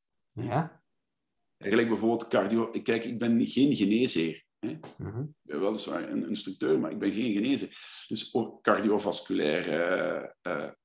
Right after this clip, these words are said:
Speaker 2: aandoeningen.
Speaker 1: Mhm.
Speaker 2: Dus wel, en het belangrijke om rekening mee te houden, te meer ook als je, zeker als je in een ijsbad gaat, hè.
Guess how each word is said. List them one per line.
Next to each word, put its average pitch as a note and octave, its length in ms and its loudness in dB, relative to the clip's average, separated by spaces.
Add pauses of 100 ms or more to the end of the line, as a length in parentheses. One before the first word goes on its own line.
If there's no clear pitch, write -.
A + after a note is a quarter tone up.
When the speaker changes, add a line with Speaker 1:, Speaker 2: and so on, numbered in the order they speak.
(120)
Speaker 2:
aandoeningen. A#2 760 2 (200)
Speaker 1:
Mhm. G2 260 -8
Speaker 2:
Dus C#3+ 180 -8
wel, G#2+ 380 -6
en G2+ 100 -2
het G2 100 -2
belangrijke C3 480 0
om G#2+ 160 2
rekening C3+ 440 0
mee C#3 100 4
te A#2+ 100 -8
houden, C#3 480 0
te - 100 -6
meer A2 300 0
ook B2+ 140 -4
als - 240 -10
je, F#2 200 -2
zeker C3+ 360 2
als A#2+ 160 -2
je G#2 60 -2
in G2 140 2
een A2 120 8
ijsbad G#2 480 0
gaat, - 360 -20 (160)
hè. - 160 -14